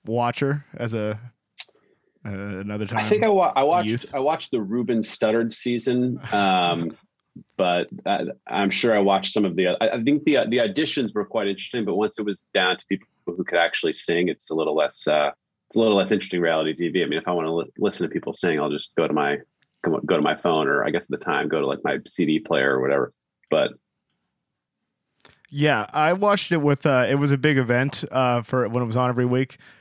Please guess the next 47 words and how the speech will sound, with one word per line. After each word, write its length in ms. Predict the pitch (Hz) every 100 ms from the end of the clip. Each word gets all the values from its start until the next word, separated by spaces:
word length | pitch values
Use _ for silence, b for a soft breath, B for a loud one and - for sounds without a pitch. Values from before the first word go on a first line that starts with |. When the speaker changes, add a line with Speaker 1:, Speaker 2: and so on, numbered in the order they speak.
| b b
Speaker 1:
Me 80 | 120
and 80 | 123
my 100 | 117
mom 380 | 120 123 123 123
would 120 | 120
go 180 | 123 123
across 400 | 113 135 127 -
the 80 | 120
street 360 | - 127 131
to 80 | -
my 60 | 113
friend 280 | - 120 117
J 260 | 123 123
D's 380 | 113 123 127 127
house. 300 | 131 135 151
J 260 | - 135 135
D 180 | 139
Lorton, 480 | 131 127 135 135 139
if 120 | 147
you're 80 | 131
listening, 400 | 127 131 151 151
he, 280 | 143 139 135
uh, 440 | 113 120 113 104 107 B B B B
is 80 | -
a 40 |
proprietor 540 | 117 120 160 156 151 139
of 60 |
Aries 400 | 131 135 151 156
Winery 520 | 135 139 151 156 165 185
in 120 | 135
Grafton, 680 | 135 127 143 - 151 147 -
Illinois. 500 | 143 143 139 156 180 170 156 _ _ _ _ - b b b b
It's 80 | -
a 20 |
great 280 | 131 147 139
place. 300 | 160 131 104
Best 300 | 123 143 127
view 160 | 143
in 40 | 147
the 60 |
Midwest. 560 | 147 143 131 139 156 -
I've 160 | 123
currently 380 | - 147 131 135
got 160 | 131 131
specials 560 | - - 147 - 139
going 280 | 123 139 135
on 380 | 139 139 143 139